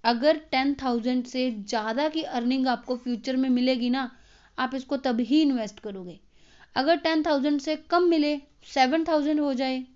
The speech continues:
फ़ाइव थाउजेंड ही रह जाए, तो क्या आप इन्वेस्ट करोगे? नहीं करोगे, बिल्कुल भी नहीं करोगे। तो हम पहले चेक कर लेते हैं कि हम अगर आज की डेट में टेन थाउजेंड रुपीज लगाते हैं,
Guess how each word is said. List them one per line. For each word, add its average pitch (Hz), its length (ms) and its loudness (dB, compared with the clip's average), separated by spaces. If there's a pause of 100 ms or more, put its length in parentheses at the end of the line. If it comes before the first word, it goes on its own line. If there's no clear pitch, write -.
फ़ाइव 262 320 -2
थाउजेंड 311 320 2
ही 320 100 0
रह 294 160 0
जाए, 254 320 -2 (380)
तो 262 100 -2
क्या 269 160 0
आप 262 100 -2
इन्वेस्ट 277 380 0
करोगे? 302 540 -2 (320)
नहीं 240 400 2
करोगे, 196 420 -8
बिल्कुल 247 340 -2
भी 269 120 2
नहीं 254 160 0
करोगे। 190 380 -12 (520)
तो 320 100 -2
हम 330 200 0
पहले 320 280 0
चेक 339 300 -4
कर 330 160 -2
लेते 208 300 -6
हैं 240 280 -4 (440)
कि 294 120 2
हम 302 460 -2
अगर 233 400 -2 (140)
आज 269 340 0
की 294 160 -2
डेट 226 300 -2
में 220 200 -6
टेन 240 320 -2
थाउजेंड 240 360 -2
रुपीज 233 320 -6
लगाते 202 480 -6
हैं, 247 420 -2